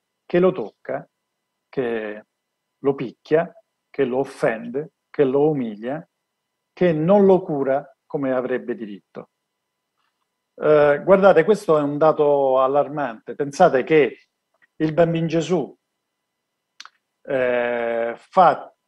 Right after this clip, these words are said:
un milione e mezzo di accessi l'anno, cioè sono un milione e mezzo tra le avvisi e i ricoveri e hospital che noi facciamo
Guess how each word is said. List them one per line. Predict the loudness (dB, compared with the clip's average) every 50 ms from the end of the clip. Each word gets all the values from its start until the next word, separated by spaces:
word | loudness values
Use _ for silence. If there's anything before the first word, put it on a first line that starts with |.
| _ _ _ _
un | -10 -6 -4 -4
milione | -2 0 2 4 4 4 4
e | 2
mezzo | 2 2 2 2 0 0 -2 -2
di | -2 0 0
accessi | -2 -2 -2 -2 -2 -2 -2 -4 -6 -14 -8
l'anno, | -6 -6 -6 -6 -8 -12 -8 -6 -6 -6 -6 -6 -12 _ _
cioè | -8 -4 -4 -4 -4 -4 -10 -20 _ _ _ _ _ _ _ _
sono | _ -6 -2 -2 0 0
un | 0
milione | -2 -2 0 2 2 2 2 2
e | 2
mezzo | 2 2 2 2 0 -2 -6
tra | -6 -2 0 2
le | 2 2 2
avvisi | 0 -2 -4 -6 -6 -6 -6 -6 -6
e |
i | -4
ricoveri | -4 -4 -2 0 2 2 2 0 -4
e | -6 -4 -2
hospital | -2 -2 -2 -4 -8 -12 -12 -12 -12
che | -10 -8
noi | -8 -8 -8
facciamo | -8 -10 -6 -4 -2 -2 -2 -4 -8 -12